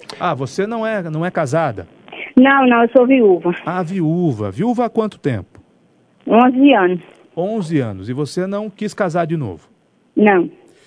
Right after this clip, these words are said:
Speaker 1: E você tem filhos?
Speaker 2: Eu tenho.
Speaker 1: Mas nenhum deles quer te acompanhar no show do Daniel.
Speaker 2: Ah,
Speaker 1: Ou é
Speaker 2: talvez
Speaker 1: chato?
Speaker 2: a menina,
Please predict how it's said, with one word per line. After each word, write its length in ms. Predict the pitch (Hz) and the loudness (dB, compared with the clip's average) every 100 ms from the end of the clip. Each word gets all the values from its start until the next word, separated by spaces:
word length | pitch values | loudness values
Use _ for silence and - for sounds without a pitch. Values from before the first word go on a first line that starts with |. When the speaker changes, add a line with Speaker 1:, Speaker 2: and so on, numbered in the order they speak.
| _ - | _ -12
Speaker 1:
E 80 | 139 | -6
você 240 | 151 190 | -4 -4
tem 180 | 170 160 | -4 -4
filhos? 600 | - 214 170 90 - - _ _ _ _ - | -2 -2 -2 -4 -14 -20 _ _ _ _ 0
Speaker 2:
Eu 120 | 226 220 | 2 4
tenho. 380 | 220 175 156 - _ _ - _ | 2 2 0 -4 _ _ -20 _
Speaker 1:
Mas 160 | 135 143 | -4 -2
nenhum 360 | 175 175 214 247 | 0 0 -2 2
deles 320 | 170 202 196 | 2 2 -2
quer 140 | 208 196 | -6 -4
te 80 | 190 | -4
acompanhar 500 | 190 175 160 156 180 | -4 -4 -4 -4 -6
no 100 | 180 | -8
show 200 | 180 165 | -6 -6
do 80 | |
Daniel. 380 | 147 147 117 82 - - _ _ _ - | -4 -4 -6 -8 -14 -20 _ _ _ 0
Speaker 2:
Ah, 400 | 233 226 208 170 - _ - _ _ _ _ - | 2 4 2 0 -6 _ -20 _ _ _ _ -4
Speaker 1:
Ou 80 | - | 4
é 40 | 233 | 4
Speaker 2:
talvez 60 | 320 | 6
Speaker 1:
chato? 280 | 330 - - | 6 6 6
Speaker 2:
a 60 | |
menina, 500 | 349 359 269 247 226 | 6 6 6 4 2